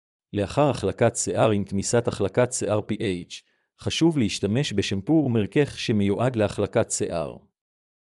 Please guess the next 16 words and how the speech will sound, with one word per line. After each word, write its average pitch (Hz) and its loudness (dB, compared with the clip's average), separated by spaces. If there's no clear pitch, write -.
זה 101 0
יעזור 110 4
להגן 104 2
על 113 2
השיער 101 0
שלך 104 0
ולהשאיר 107 0
אותו 123 0
במיטבו 101 2
ולשמר 117 0
את - -6
תוצאת - -2
ההחלקה 104 2
לטווח 120 0
הרחוק 110 -2
ביותר. 82 0